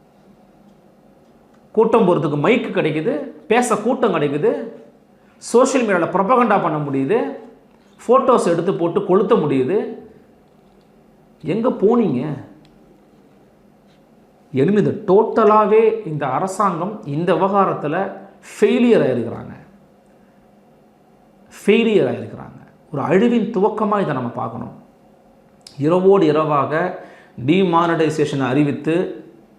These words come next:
இந்த மக்களுக்கு எதிரான ஒரு அணுகுண்டை வீசினார் மோடி. அதே போல இரவோடு இரவாக இந்த மக்களை குப்பையை போல தூக்கி வீசி பண மதிப்பிழப்பை அறிவித்தார். தன்னுடைய ம-,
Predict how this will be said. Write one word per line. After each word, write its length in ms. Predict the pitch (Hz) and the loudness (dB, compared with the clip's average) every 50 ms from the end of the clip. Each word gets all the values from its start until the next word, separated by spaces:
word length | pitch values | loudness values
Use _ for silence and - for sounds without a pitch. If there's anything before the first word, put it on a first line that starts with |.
| _ _ _ _ _ _ _ _ _ _ _ _ _ _ _ _ _ _ _ _ _ _ _ _ _ _ _ _ _ _ _ _ _ _ _ _ _ _ | _ _ _ _ _ _ _ _ _ _ _ _ _ _ _ _ _ _ _ _ _ _ _ _ _ _ _ _ _ _ _ _ _ _ _ _ _ _
இந்த 120 | 131 131 123 | -10 -8 -4
மக்களுக்கு 640 | 120 127 143 - - - - 220 208 202 - 208 165 | -2 -2 -2 -2 -2 0 2 4 4 4 4 2 2
எதிரான 280 | 156 156 165 175 175 185 180 170 | 2 2 2 2 2 2 2 2
ஒரு 120 | 160 143 | 2 2
அணுகுண்டை 440 | 127 139 170 185 185 196 175 180 160 139 | 2 0 0 0 0 0 0 0 0 0
வீசினார் 420 | 151 165 - 165 143 143 147 139 | -2 -2 -2 -4 -4 -2 -2 -2
மோடி. 280 | 127 127 135 135 135 123 - - - - - - - _ _ _ _ _ _ _ _ _ _ - - _ - | -2 -2 -2 0 -2 -2 -4 -8 -12 -18 -20 -20 -20 _ _ _ _ _ _ _ _ _ _ -20 -20 _ -6
அதே 260 | - 127 135 175 220 240 226 - | -4 0 4 4 4 4 4 2
போல 200 | - 190 208 220 | 2 2 4 4
இரவோடு 440 | 190 170 175 196 196 185 190 185 170 | 4 4 4 4 4 4 4 2 2
இரவாக 340 | 170 170 165 156 156 165 196 | 0 0 0 0 0 0 -2
இந்த 140 | 190 175 151 | -4 -4 -4
மக்களை 480 | 139 143 143 - - 208 196 190 180 160 147 - - - - - - - | -4 -6 -6 -4 -2 0 2 2 2 0 -2 -4 -8 -12 -18 -20 -12 -8
குப்பையை 500 | - 202 202 - - 254 240 226 202 185 | -6 -6 -6 -2 0 2 4 4 4 4
போல 280 | - - - 180 196 185 - - - | 2 0 -2 0 0 0 -2 -4 -4
தூக்கி 340 | 202 220 220 - - 196 170 | -4 -4 -4 -4 -6 -6 -6
வீசி 400 | 151 175 180 175 - - 185 214 247 240 - - - - _ _ _ _ _ _ _ _ _ _ _ _ _ _ _ _ _ _ _ _ _ - | -4 -4 -4 -4 -4 -6 -6 -6 -6 -10 -14 -18 -20 -20 _ _ _ _ _ _ _ _ _ _ _ _ _ _ _ _ _ _ _ _ _ -2
பண 140 | 165 175 220 | 0 2 2
மதிப்பிழப்பை 680 | 233 214 180 190 180 247 196 196 233 226 220 - 202 196 175 | 2 2 2 2 2 0 2 2 2 2 2 2 2 2 2
அறிவித்தார். 540 | 170 175 170 175 - - 175 156 165 180 - - | 2 0 -2 -2 -4 -2 -2 0 0 -2 -4 -4
தன்னுடைய 440 | - 156 165 185 202 202 196 196 190 185 170 - | -4 -4 -2 0 0 0 2 2 2 0 0 -4
ம-, 200 | 151 147 127 - | -8 -10 -10 -12